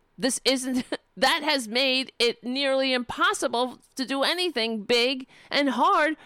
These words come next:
for do, for two decades. Okay, le-, I didn't say that correctly.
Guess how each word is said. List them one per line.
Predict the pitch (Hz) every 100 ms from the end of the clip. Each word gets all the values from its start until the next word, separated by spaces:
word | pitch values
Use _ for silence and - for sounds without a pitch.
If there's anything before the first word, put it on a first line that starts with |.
| -
for | -
do, | 262 311 339 339 -
for | - 330
two | 330 381 359
decades. | 262 370 427 370 240 175 143 - - -
Okay, | 185 165 123
le-, | 196
I | -
didn't | 220 220
say | - 202
that | 180 175
correctly. | - 143 151 117 120